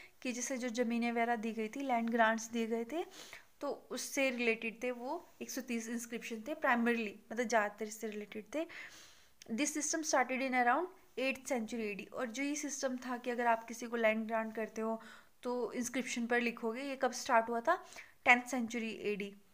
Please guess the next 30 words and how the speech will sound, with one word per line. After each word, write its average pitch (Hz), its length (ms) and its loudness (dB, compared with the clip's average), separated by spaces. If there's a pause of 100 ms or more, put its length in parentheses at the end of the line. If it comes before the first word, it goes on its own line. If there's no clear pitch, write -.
(240)
में 226 80 2
स्टार्ट 214 320 4
हुआ 208 60 -2
था 226 100 2
और 254 60 4
सिक्सटीन 262 420 -4
सेंचुरी 247 420 -2
तक 254 260 0
वो 254 180 -4
एक - 200 -6
सौ 262 100 -4
तीस 240 300 -6
इंस्क्रिप्शन 220 540 -6
हो 208 120 -4
गए 202 160 -4
थे 285 120 -6
कॉपर 233 340 -2
प्लेट्स 214 340 -2
पर 220 120 -4
जो 208 140 -6
लिखे 214 280 -10
गए 185 180 -4
थे। 196 140 -14 (2000)
नेक्स्ट 233 340 0
है 370 320 -6 (300)
Seri 285 480 4
rock 269 240 2
inscription 262 580 -4
of - 20 -16 (200)
Kulu 240 340 0